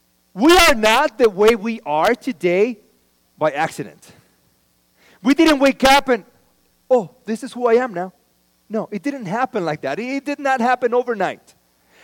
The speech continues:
It's been a process. It's been a process that it's taken a lifetime.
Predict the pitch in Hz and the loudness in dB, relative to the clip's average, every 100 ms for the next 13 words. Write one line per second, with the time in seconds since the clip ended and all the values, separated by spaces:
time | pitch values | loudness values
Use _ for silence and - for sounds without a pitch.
0 | _ _ 262 247 175 262 254 233 202 240 | _ _ -2 -2 0 0 0 0 0 2
1 | 240 233 214 156 131 - - - _ _ | 2 0 -2 -4 -6 -18 -20 -20 _ _
2 | _ _ _ _ - 220 277 285 269 - | _ _ _ _ -6 -4 0 0 0 0
3 | 233 262 269 339 339 - - 233 233 220 | 2 2 2 -2 -6 -10 0 2 2 -2
4 | - 277 254 226 202 220 233 - 214 170 | -2 -2 -2 0 2 2 0 0 -2 -2
5 | 117 | -8